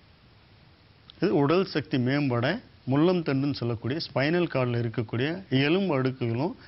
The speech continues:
நரம்புகளுக்கும் நன்கு தூண்டுதலை பண்ணி, எல்லா இடங்களுக்கும் நல்ல சக்தியை பரவ செய்யக்கூடியது இந்த தனுராசனம், வில்லாசனம். மீண்டும் ஓய்வு நிலைக்கு வருகின்றோம். இது விஞ்ஞானபூர்வமா பார்த்தீங்கன்னா, இப்போ இதுக்குள்ள எலும்பு அடுக்குகள் எவ்வளவு மாற்றத்தை ஏற்படுத்துது,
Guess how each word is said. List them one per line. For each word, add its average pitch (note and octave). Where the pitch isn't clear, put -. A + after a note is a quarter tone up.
நரம்புகளுக்கும் C#3+
நன்கு C#3
தூண்டுதலை C3+
பண்ணி, B2
எல்லா C#3+
இடங்களுக்கும் B2+
நல்ல A#2+
சக்தியை A2+
பரவ G#2
செய்யக்கூடியது A2
இந்த A#2
தனுராசனம், B2
வில்லாசனம். G#2
மீண்டும் D#3
ஓய்வு C3+
நிலைக்கு A2
வருகின்றோம். G2
இது E3+
விஞ்ஞானபூர்வமா D#3
பார்த்தீங்கன்னா, B2+
இப்போ D3
இதுக்குள்ள D3
எலும்பு E3+
அடுக்குகள் C#3
எவ்வளவு D3+
மாற்றத்தை A#2
ஏற்படுத்துது, G#2+